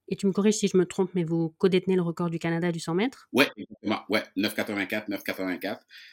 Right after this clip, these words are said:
Speaker 2: Mais c'est, c'est une relation, euh, je pourrais dire love-hate. Euh, love-hate, love-hate, love-hate. Puis c'est comme une, c'est comme, euh,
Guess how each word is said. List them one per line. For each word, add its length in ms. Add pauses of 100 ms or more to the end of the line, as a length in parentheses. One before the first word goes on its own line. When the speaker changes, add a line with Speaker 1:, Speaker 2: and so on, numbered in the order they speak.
(180)
Speaker 2:
Mais 100
c'est, 380
c'est 220
une 100
relation, 680 (120)
euh, 640 (1300)
je 140
pourrais 160
dire 420
love-hate. 800 (240)
Euh, 280
love-hate, 580
love-hate, 400 (100)
love-hate. 440 (460)
Puis 120
c'est 200
comme 220
une, 240
c'est 220
comme, 280
euh, 540